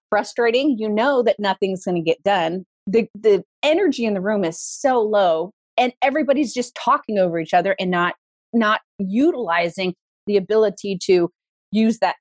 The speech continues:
time. And as I said earlier, movers don't want you to waste their time. Um, and I know that, uh, there's a great Gallup poll on this that, and, and what a pr-,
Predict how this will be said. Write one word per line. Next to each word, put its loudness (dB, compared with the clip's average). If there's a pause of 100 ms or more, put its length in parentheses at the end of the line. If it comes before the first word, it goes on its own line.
time. 0
And -4
as -2
I 2
said 0
earlier, 2
movers -2
don't 0
want -8
you -6
to -4
waste -2
their -4 (120)
time. 0 (540)
Um, -2 (640)
and 0
I 0
know 2
that, 0 (140)
uh, 0 (320)
there's 0
a -2
great 0 (120)
Gallup 0 (100)
poll 2 (180)
on 0
this -2 (400)
that, 0 (460)
and, 2
and 2 (120)
what 2
a -10 (180)
pr-, -4